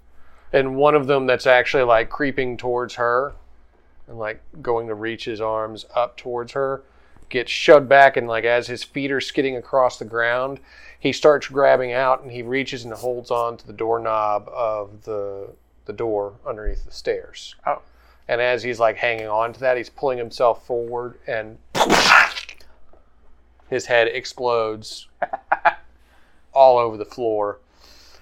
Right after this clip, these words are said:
Speaker 1: as something hits into the wall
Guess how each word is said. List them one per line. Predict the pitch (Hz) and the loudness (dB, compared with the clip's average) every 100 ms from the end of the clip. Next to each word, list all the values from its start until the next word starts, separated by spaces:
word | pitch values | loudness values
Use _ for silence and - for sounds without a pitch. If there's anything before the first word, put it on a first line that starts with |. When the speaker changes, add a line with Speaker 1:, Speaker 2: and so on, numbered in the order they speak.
| - | 0
Speaker 1:
as | 147 131 123 117 117 113 - - - - | 6 8 8 6 4 0 -8 -16 -20 -20
something | - 170 151 147 123 | 2 6 6 6 0
hits | 107 156 156 123 - | -2 2 4 2 -6
into | - 127 117 | -10 -8 -6
the | 113 | -4
wall | 98 123 127 107 101 101 | 2 8 8 8 6 2